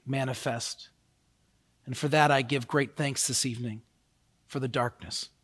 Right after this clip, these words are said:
It is where Christ is born.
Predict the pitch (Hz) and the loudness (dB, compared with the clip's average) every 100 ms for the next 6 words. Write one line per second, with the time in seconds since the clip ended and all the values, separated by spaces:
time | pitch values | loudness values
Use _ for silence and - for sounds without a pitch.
0 | _ _ _ _ _ _ _ _ _ _ | _ _ _ _ _ _ _ _ _ _
1 | _ _ _ _ _ _ _ _ 131 131 | _ _ _ _ _ _ _ _ -6 -2
2 | 139 135 - 139 - 131 117 156 139 120 | 0 2 4 4 2 -4 0 2 2 0